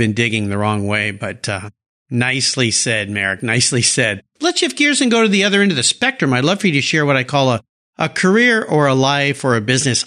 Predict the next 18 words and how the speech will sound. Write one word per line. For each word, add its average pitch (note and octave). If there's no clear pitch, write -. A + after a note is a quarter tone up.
aha D#3+
moment. G#2+
It's B2
a B2
time D3
I C3+
like C3
to A#2+
say B2
when A#2
those G#2+
headlights B2+
illuminate A#2
a A2+
new D#3+
path D#3+
for E3
you E3